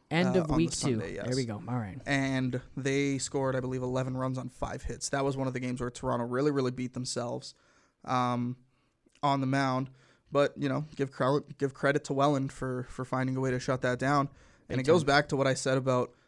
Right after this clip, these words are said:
Speaker 2: Davey Mendez, right? Like, if you're, if you're tied or trailing going into the eighth inning, you're probably gonna lose that game because that dude is an abs-, he's, he's nails. He, uh,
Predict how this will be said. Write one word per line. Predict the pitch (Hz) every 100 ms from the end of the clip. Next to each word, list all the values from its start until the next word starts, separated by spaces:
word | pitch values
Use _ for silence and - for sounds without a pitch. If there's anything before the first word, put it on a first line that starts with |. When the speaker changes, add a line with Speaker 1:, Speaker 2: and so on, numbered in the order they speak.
| _ _ _ -
Speaker 2:
Davey | 143 135
Mendez, | 127 135 135 123 131
right? | 131 139
Like, | 131
if | 127 131
you're, | 143 170 165 147 - - - -
if | 147
you're | 170 220
tied | - 165
or | 170
trailing | 151 147 160 185 208 - -
going | 143 147
into | 147
the | 143 139
eighth | 147 135
inning, | 180 208 - -
you're | 127
probably | 160 165
gonna | 139 135
lose | 143 135
that | 131
game | 131 135 131 127 - - _ -
because | 131 131 131 127 123 - - - -
that | 135 143
dude | 147 143
is | 131 - - -
an | 123
abs-, | 117 131 131 -
he's, | 143 131
he's | 127 147 131
nails. | 135 139 120 -
He, | - 143 139
uh, | 127 131